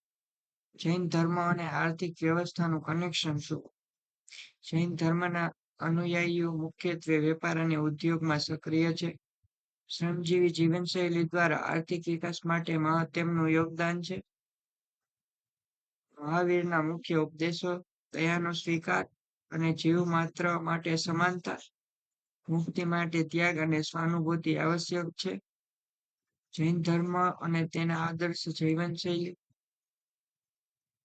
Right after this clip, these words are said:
તો કે શાકાહાર પ્રત્યે પ્રતિબદ્ધતા, એટલે શાકાહારી થવો, માંસાહારી ન થવું, માનવ જીવન, સ્વાર્થ મુક્તિ અને નૈતિક જીવન જીવવું.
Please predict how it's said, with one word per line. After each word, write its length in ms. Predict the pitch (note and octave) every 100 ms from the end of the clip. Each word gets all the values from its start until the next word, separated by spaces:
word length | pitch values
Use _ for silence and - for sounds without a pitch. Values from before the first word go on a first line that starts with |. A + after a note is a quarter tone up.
| _ _ _ _ -
તો 120 | D#3+
કે 140 | D3+
શાકાહાર 840 | D3+ D#3+ E3 E3 E3+ E3+ F3 E3 E3+ E3
પ્રત્યે 360 | F3 F3 E3+ E3
પ્રતિબદ્ધતા, 840 | E3 E3 F3 E3+ E3 E3+ E3+ E3+ - - -
એટલે 140 | - D3+
શાકાહારી 640 | - E3 E3+ E3+ E3+ E3+
થવો, 320 | E3 F3 F3
માંસાહારી 720 | E3 D3+ D#3+ E3 D#3+ D#3+ D#3 D3+
ન 240 | D#3+ E3+
થવું, 360 | E3+ E3+ E3+ - _ _ _ _ _ _ _ _ _ _ _ -
માનવ 340 | D#3 E3 F3
જીવન, 600 | F3 F3 E3 F3 F3 F3 - _ - _ _ _ _ _
સ્વાર્થ 440 | - - E3+ F3 E3
મુક્તિ 480 | E3+ E3+ - F3+ E3
અને 200 | E3 D#3
નૈતિક 360 | D3+ E3 E3+
જીવન 420 | D#3 - E3 F3
જીવવું. 400 | E3 E3 E3+ F3+